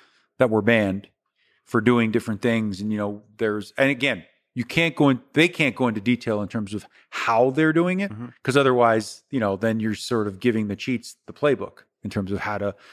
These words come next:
Speaker 1: take advantage. But it's always gonna be a concern for poker wherever you play, right?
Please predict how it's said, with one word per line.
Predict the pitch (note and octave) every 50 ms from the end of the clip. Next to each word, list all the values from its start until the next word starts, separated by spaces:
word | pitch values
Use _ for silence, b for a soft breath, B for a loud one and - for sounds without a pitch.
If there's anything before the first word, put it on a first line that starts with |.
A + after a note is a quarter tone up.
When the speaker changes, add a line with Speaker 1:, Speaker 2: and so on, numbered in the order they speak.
| b b b -
Speaker 1:
take | - A2+ G#2+
advantage. | F#2 A2+ A#2+ G#2 E2 F2+
But | C#3 F#3+
it's | F#3+ -
always | - - C3 E3 F#3+ A3 B3 A#3+ - -
gonna | E3 D3 C3+
be | B2+ B2+ B2
a | A#2+
concern | - A2 - - B2+ A#2+ G#2+
for | - G#2
poker | - - A#2+ B2 - A#2+ A2+ b b b b b b -
wherever | A2+ A#2+ C3+ C3 B2 C3 C3+ C3 D3+
you | C#3+ C#3 B2
play, | - - - G2+ G2 A2 C#3 F3+ G3+ _ _ _ _ _ _ _ _ _ _ -
right? | B2 B2+ C#3+ E3 E3